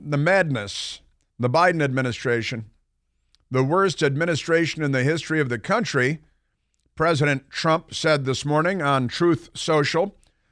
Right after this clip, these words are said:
among other things, great stuff. Now, um, uh, the world has gone mad, and really, it's because,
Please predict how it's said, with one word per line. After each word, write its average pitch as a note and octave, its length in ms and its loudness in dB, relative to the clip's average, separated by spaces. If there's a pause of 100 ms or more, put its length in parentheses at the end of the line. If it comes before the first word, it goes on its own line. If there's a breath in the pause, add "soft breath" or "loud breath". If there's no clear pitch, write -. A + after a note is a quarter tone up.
(140)
among C#3+ 380 2
other C#3+ 300 2
things, D3+ 440 -2
great C#3+ 300 0
stuff. C#3+ 540 -2 (2250)
Now, D3 520 4
um, C3+ 720 2
uh, C#3+ 220 0
the C#3+ 100 0
world A#3 220 4
has D#3+ 100 2
gone C#3+ 240 2
mad, C#3+ 240 2
and C3+ 200 0
really, D#3+ 180 -2
it's D3+ 200 0
because, D#3+ 480 -2